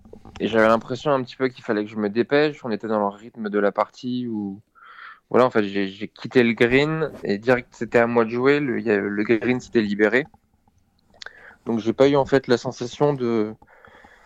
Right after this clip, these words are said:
bah, de, de prendre mon temps et, euh, après, j'aurais peut-être pu re-, re-, respirer plus dix, enfin, dix secondes de plus ou, euh,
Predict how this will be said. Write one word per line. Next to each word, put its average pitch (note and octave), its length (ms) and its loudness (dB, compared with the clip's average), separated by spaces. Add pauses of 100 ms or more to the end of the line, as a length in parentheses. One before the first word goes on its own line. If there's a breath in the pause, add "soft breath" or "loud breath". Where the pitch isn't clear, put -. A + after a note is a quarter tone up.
(920 soft breath)
bah, A2+ 140 4
de, A2+ 220 0
de A2 220 -8 (100)
prendre B2+ 260 2
mon C3 180 4
temps D3 400 2
et, G#2 420 -4
euh, G2+ 140 -4 (160)
après, A#2+ 340 -8
j'aurais G2+ 200 -6
peut-être G#2+ 240 -14 (140)
pu - 120 -6
re-, G2+ 460 0
re-, G#2+ 200 -6
respirer G#2+ 460 -2
plus G#2 260 -8
dix, F#2+ 120 -18
enfin, A2+ 280 -4
dix G#2+ 180 -6
secondes A#2 240 -2
de A2+ 100 2
plus B2+ 480 -2
ou, A2 100 -2
euh, G2+ 160 -2